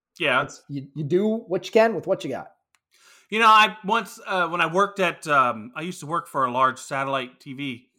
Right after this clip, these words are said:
Speaker 1: company, as you know. And I remember when they said, when you're gonna get questions about movies and their ratings. You know, like, what's X, what's X, t-, double, triple
Speaker 2: Oh,
Speaker 1: X,
Speaker 2: God,
Speaker 1: double
Speaker 2: that's
Speaker 1: X,
Speaker 2: so
Speaker 1: what's
Speaker 2: easy.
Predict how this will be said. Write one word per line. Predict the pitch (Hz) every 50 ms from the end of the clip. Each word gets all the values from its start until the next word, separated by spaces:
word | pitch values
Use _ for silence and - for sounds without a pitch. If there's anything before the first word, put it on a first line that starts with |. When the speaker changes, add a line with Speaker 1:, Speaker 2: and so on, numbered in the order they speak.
| _ _
Speaker 1:
company, | - 127 113 - 127 117 117
as | 110 107
you | 117 117
know. | 117 117 110 117 117 _ _ _ _ _ _ _ _ _ _ _ _ _ _ _ -
And | 214 190 196
I | 202 214
remember | 240 233 226 240 262 254 254 226
when | 214 196
they | 190 185
said, | 175 - - 202 196 180 175 170
when | 170 175 170 190 _ _ _ _ _ 196 156 -
you're | - 180 175
gonna | 180 208 226
get | 240 214 180
questions | - 196 196 190 190 - 190 175 160
about | 160 165 156 151 147 156
movies | 170 175 165 151 143 135 131 127 - _ _ _ _ _ _ _ _ _ _ _ _ _ _ _ -
and | - 160 151 151 151 139
their | 151 143 131
ratings. | 120 131 139 135 131 113 101 90 90 _ - - _ _ _ _ _ _ _ _ _ _ _ _ _ _ _ _ _ _ _ _ _ -
You | 143 139
know, | 139 143 139 139 139 139
like, | 135 131 131 123 -
what's | 143 156 165 160 - - -
X, | 151 147 143 143 139 - - -
what's | 135 135 147 143 143 - -
X, | 139 135 135 151 - _ _
t-, | - 160 160 - 131
double, | 147 143 147 151
triple | - - 156 147 - 139 139
Speaker 2:
Oh, | 123
Speaker 1:
X, | 131 135 -
Speaker 2:
God, | 151 143
Speaker 1:
double | 135 147 143
Speaker 2:
that's | 135
Speaker 1:
X, | 135
Speaker 2:
so | 180
Speaker 1:
what's | 175 - 170
Speaker 2:
easy. | 180 175 147 135 110 98 -